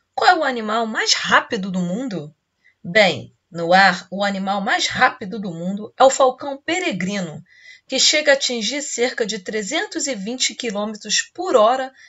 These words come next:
em um voo. Em terra, ninguém vence o guepardo, animal originário da África e da Ásia. Sua velocidade atinge cerca de cento e quinze quilômetros por hora.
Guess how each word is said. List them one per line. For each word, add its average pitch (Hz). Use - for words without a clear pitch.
em 269
um 311
voo. 175
Em 202
terra, 196
ninguém 277
vence 247
o 247
guepardo, 185
animal 190
originário 185
da 165
África 330
e 311
da 254
Ásia. 180
Sua 247
velocidade 185
atinge 226
cerca 233
de 208
cento -
e 302
quinze 247
quilômetros 196
por 247
hora. 143